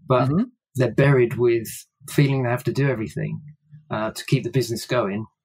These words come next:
Speaker 1: and they're not reaching out to people to help them, then yes, it, it's in, it's a different addiction, isn't it? But the consequences can be, can be the same, really. Um,
Speaker 2: A-, a-, absolutely. I think one of the biggest things I've seen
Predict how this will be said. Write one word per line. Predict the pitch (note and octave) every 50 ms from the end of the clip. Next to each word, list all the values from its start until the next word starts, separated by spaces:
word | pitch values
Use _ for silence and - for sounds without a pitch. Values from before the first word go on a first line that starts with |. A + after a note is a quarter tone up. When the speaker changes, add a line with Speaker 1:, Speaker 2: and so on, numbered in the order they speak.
| _ _ _ _ _ _ _ _ - - _ -
Speaker 1:
and | B2 A#2
they're | A#2 A#2+
not | B2+ C3+ C3 -
reaching | B2 A#2 A2+ A2 - A2 G#2+ G#2+
out | G#2+ G#2+ -
to | - - -
people | A#2 A2 - - G#2+ G#2 -
to | - G#2+ G2+
help | G#2+ G#2+ G#2+ - -
them, | F#2+ G2 G#2 G#2
then | G#2 A2 A2 G#2+ G2 -
yes, | - B2+ G2+ G2 - - -
it, | - -
it's | A#2+ A2+ G#2+ - - - -
in, | - C3 A#2+ A#2 A#2 A#2 A#2 - -
it's | - - - -
a | -
different | - D3+ C#3+ - C3+ B2 B2
addiction, | A#2+ - D3+ - - - - G#2+ A2
isn't | A#2 G#2+ G#2+ G#2+
it? | G2+ F#2+ -
But | A#2+ G2 -
the | -
consequences | - - B2 A#2 A2+ - - - A#2 A2+ G#2+ F#2 - A2 G#2+ -
can | - A2+ A2 A2
be, | G#2 A2 G#2+ G#2 - - - - _ - - - - - _ - _ _ -
can | - A2+ G#2+
be | A2+ A2
the | - G#2+
same, | - - B2 A#2+ G#2+ F#2 G2
really. | G#2+ G#2 F#2+ F#2+ - - - - - - - - _ -
Um, | A2 A2 A2 A2 G#2+ - - - -
Speaker 2:
A-, | D#3+ - - F#3
a-, | F3 - _ _ _ _ - -
absolutely. | C3 D3 D3 - - D3+ A#2+ A2+ C3+ - - G#2+ G2+ F#2+
I | F#2 G2+ A2 A#2+
think | A#2 A#2+ D3 A#2
one | A#2+ B2+ B2+ B2
of | A#2+
the | A#2 A2+ G2+
biggest | G2 A#2 A2+ A#2+ A#2 -
things | - B2+ A#2+ A#2 -
I've | G#2+ G#2 A2+ A2+ -
seen | - - - A#2+ A#2+ A#2 A2+ A2 A2